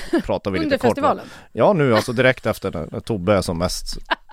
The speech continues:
Speaker 1: <laughs>
Speaker 2: höll på att skriva, säga
Speaker 1: Ja.
Speaker 2: påtänd, det är
Speaker 1: Ja.
Speaker 2: han inte, men han är,
Speaker 1: Nej.
Speaker 2: är som mest påtänd på sina egna
Speaker 1: Ja, ja,
Speaker 2: hormoner
Speaker 1: ja,
Speaker 2: inför
Speaker 1: ja.
Speaker 2: den här tävlingen.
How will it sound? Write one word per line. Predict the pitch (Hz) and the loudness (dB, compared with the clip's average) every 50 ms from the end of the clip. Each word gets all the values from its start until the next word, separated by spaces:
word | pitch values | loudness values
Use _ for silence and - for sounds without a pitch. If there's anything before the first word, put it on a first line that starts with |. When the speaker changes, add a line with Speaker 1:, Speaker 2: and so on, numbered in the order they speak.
| - - _ | -10 -8 _
Speaker 1:
<laughs> | - 320 - - - - - - - - - | -10 -10 -10 -12 -20 -20 -20 -20 -18 -10 -6
Speaker 2:
höll | 113 104 98 | -6 -6 -4
på | - 107 | -4 -6
att | - | -6
skriva, | - - - - 95 82 87 92 | -6 -8 -8 -6 -6 -6 -6 -4
säga | - - - 90 | -4 -2 -2 -2
Speaker 1:
Ja. | 90 | -4
Speaker 2:
påtänd, | - - 123 95 92 - 107 92 80 92 | -2 -2 -2 -2 0 -2 -2 -4 -2 0
det | 101 | 0
är | 104 | 0
Speaker 1:
Ja. | - | 0
Speaker 2:
han | 87 95 | 0 -2
inte, | 95 90 - - 87 | -4 -6 -6 -4 -2
men | 98 95 | 0 0
han | 101 101 - | 0 0 0
är, | - 98 | -2 -4
Speaker 1:
Nej. | 87 98 127 | -2 -2 -2
Speaker 2:
är | 120 | 0
som | - 127 120 | 0 0 2
mest | 117 117 107 - - | 2 2 0 0 -2
påtänd | - 135 110 104 - 117 113 107 101 - | -4 -2 -2 -2 0 -2 -2 -2 -2 -4
på | 104 | -4
sina | - 113 101 107 104 | -4 -2 0 2 2
egna | 101 101 95 90 104 98 - - | 2 2 2 2 2 2 2 2
Speaker 1:
Ja, | - - - - - | 2 2 0 0 0
ja, | 226 233 262 | 0 0 0
Speaker 2:
hormoner | 311 226 208 196 220 226 233 - 202 190 | 0 0 -2 0 0 2 2 2 0 0
Speaker 1:
ja, | - 233 | 0 0
Speaker 2:
inför | 247 - 147 | 0 2 2
Speaker 1:
ja. | 240 | 4
Speaker 2:
den | 233 | 4
här | 269 | 4
tävlingen. | - - - 117 - - - 220 - 330 | 2 2 2 2 4 2 2 0 0 -2